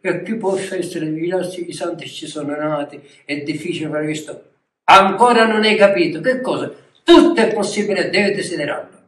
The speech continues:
Desideralo, desideralo. E Gesù poi fa, ecco, vado alla psicologia di, di questo, di questo incontro. Era sincero quest-, quest'uomo,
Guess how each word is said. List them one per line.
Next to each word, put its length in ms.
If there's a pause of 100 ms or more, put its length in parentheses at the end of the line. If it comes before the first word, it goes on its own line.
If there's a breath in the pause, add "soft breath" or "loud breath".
(340)
Desideralo, 760 (360)
desideralo. 840 (760)
E 160
Gesù 320
poi 300
fa, 400 (220)
ecco, 640
vado 240
alla 220
psicologia 880
di, 180
di 120
questo, 640 (340 soft breath)
di 100
questo 360
incontro. 800 (100)
Era 260
sincero 760
quest-, 380
quest'uomo, 760